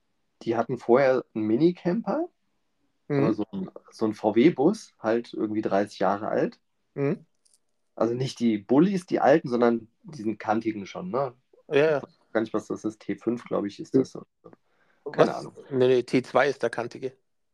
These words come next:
Speaker 1: T zwei. Ja, okay. Und, ähm, halt ausgebaut als Camper.
Speaker 2: Mhm.
Speaker 1: Und jetzt haben sie sich ein großes Wohnmobil gekauft. Und dann hab ich zu Angie gesagt: So,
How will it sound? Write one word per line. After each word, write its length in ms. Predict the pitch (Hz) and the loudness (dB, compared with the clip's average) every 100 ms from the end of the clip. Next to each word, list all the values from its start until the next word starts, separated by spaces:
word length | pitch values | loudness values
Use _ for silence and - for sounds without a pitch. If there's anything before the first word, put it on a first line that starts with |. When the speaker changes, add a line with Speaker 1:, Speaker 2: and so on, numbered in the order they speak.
| _ _ | _ _
Speaker 1:
T 160 | - 120 | -2 -2
zwei. 380 | - 92 82 - - 139 _ 120 | 2 0 0 -8 -20 -20 _ -14
Ja, 160 | - - | -12 -6
okay. 360 | - - 98 - _ _ - - _ _ _ | -6 -4 -8 -12 _ _ -20 -20 _ _ _
Und, 600 | - 117 117 117 113 - - | 4 4 4 -2 -6 -8 -6
ähm, 560 | 107 104 104 104 104 _ _ _ _ _ _ _ _ _ _ _ _ | -4 -2 -4 -8 -14 _ _ _ _ _ _ _ _ _ _ _ _
halt 380 | - 120 113 - _ _ | -2 2 2 0 _ _
ausgebaut 580 | 117 123 - 107 101 - | 2 2 -2 -2 -2 -2
als 180 | 107 - | -8 -6
Camper. 400 | 107 92 90 - _ _ _ _ _ _ _ | -6 -6 -8 -14 _ _ _ _ _ _ _
Speaker 2:
Mhm. 240 | 139 139 - | -8 -6 -2
Speaker 1:
Und 460 | 113 107 104 - - _ _ | -2 -2 -6 -12 -20 _ _
jetzt 260 | - 117 117 | 0 2 2
haben 140 | 131 | 0
sie 100 | 120 | 0
sich 160 | 117 113 | -2 -2
ein 100 | 120 | -2
großes 440 | 110 110 113 110 - | 4 4 4 -4 2
Wohnmobil 480 | 110 117 110 104 | 2 2 -2 -4
gekauft. 480 | 98 98 101 107 - _ _ _ _ _ _ _ _ | -4 -6 -8 -10 -14 _ _ _ _ _ _ _ _
Und 80 | 95 | -10
dann 100 | 98 | -4
hab 80 | 107 | -4
ich 120 | - | -4
zu 120 | - | -6
Angie 260 | 107 113 120 | -4 0 0
gesagt: 260 | 107 104 | 0 -2
So, 280 | - 101 98 | -4 -8 -8